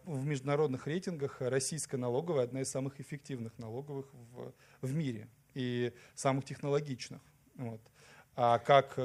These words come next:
гражданин и как предприниматель могу сказать, что налоговый режим в России — один из самых, э, благополучных для, м, как сказать, ну, для ведения своей деятельности, там, бизнеса, и он улучшается.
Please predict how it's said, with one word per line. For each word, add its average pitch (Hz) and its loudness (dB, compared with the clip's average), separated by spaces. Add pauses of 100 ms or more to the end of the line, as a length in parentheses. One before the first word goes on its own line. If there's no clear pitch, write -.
гражданин 135 0
и 135 -6
как - 0
предприниматель 135 -2
могу 131 -4
сказать, 127 -6
что - -10
налоговый 127 2
режим 127 -2
в 190 0
России — 135 0 (240)
один 139 -2
из 135 -4
самых, 147 -2 (360)
э, 117 0
благополучных 127 -2
для, 113 -8 (280)
м, 143 -14
как 123 -14
сказать, 113 -12
ну, 165 -2
для 131 2
ведения 131 -2
своей 117 -12
деятельности, 135 -8
там, 120 -10
бизнеса, 143 -10 (300)
и 135 0
он 156 6
улучшается. 135 -2